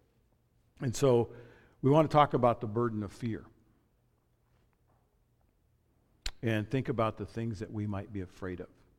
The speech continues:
You know that commercial that's out there, "What's in your wallet?" The question is, "What are you afraid of?" You know, "What's in your wallet in terms of fear?"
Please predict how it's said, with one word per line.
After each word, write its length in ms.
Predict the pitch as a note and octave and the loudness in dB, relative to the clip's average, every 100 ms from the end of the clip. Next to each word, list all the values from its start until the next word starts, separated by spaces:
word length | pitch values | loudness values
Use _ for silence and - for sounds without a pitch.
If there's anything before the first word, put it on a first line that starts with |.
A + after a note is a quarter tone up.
| _ _ | _ _
You 80 | G2+ | -8
know 120 | G#2 | -6
that 160 | G#2 F2+ | -6 -6
commercial 420 | - G#2+ G#2+ - | -6 -6 -6 -8
that's 220 | G2 F#2 | -12 -8
out 220 | G2+ G2 - | -8 -8 -10
there, 140 | F#2+ | -10
"What's 300 | F#2 G2 - | -8 -8 -8
in 100 | G2 | -10
your 140 | F2+ | -8
wallet?" 380 | F#2+ F#2 G2+ G2+ _ _ _ _ _ _ | -8 -8 -8 -10 _ _ _ _ _ _
The 80 | - | -12
question 360 | A2 G2+ - G2 | -8 -8 -8 -10
is, 240 | F2 - | -10 -10
"What 160 | G2 G#2 | -6 -4
are 80 | F#2 | -4
you 180 | F#2+ | -6
afraid 360 | E2+ - F2+ F#2+ | -10 -10 -8 -8
of?" 220 | D2+ D2+ - _ _ _ _ - | -10 -16 -20 _ _ _ _ -14
You 60 | |
know, 80 | F#2+ | -10
"What's 320 | F2+ G#2+ - | -6 -6 -4
in 100 | G#2 | -6
your 140 | G2+ A2 | -4 -6
wallet 400 | F#2+ F#2+ F#2 F#2 | -6 -6 -6 -10
in 80 | |
terms 260 | F2 A2 F2+ | -10 -10 -10
of 80 | F2 | -12
fear?" 380 | - A#2+ A2 | -8 -6 -6